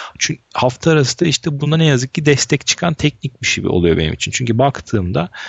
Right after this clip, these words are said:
ben bütün hafta boyunca hiçbir halt yapmayıp ondan sonra gidip cuma günü, cumartesi günü ormanda hurra diye yarım gün koşarsam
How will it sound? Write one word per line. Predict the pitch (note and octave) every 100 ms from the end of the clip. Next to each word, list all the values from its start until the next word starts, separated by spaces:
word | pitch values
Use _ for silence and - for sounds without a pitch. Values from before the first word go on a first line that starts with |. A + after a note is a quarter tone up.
| - _
ben | C#3 D3+ F#3+ - - _ _
bütün | C3 -
hafta | C#3+ G#2+ - F#2
boyunca | F#2 G2+
hiçbir | B2 C3+ -
halt | G2+ G2+ G#2+
yapmayıp | A#2 - G2 -
ondan | A2+ A#2+ A#2
sonra | - A#2
gidip | A2+ A2+
cuma | A#2 A#2+ A2+
günü, | G2+ G2
cumartesi | A#2 A#2 G#2 - G2+
günü | G#2 A2
ormanda | A2+ G#2+ G2+ G2
hurra | G2+ C3 B2 A2 G2+ G2
diye | G#2 G#2
yarım | B2 B2
gün | G2+ G2
koşarsam | C#3 B2 G#2+ F2+ E3 G3